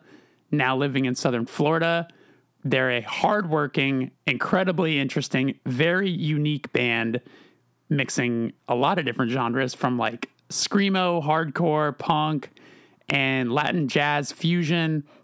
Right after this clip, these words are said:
Really, really interesting. If you, uh, if you want a good kind of taste of what they're about, I would recommend watching their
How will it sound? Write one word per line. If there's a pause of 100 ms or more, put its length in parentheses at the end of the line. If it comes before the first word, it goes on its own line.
(140)
Really,
really
interesting.
If
you,
uh,
if
you
want
a
good (200)
kind
of (240)
taste
of
what
they're
about,
I
would
recommend
watching
their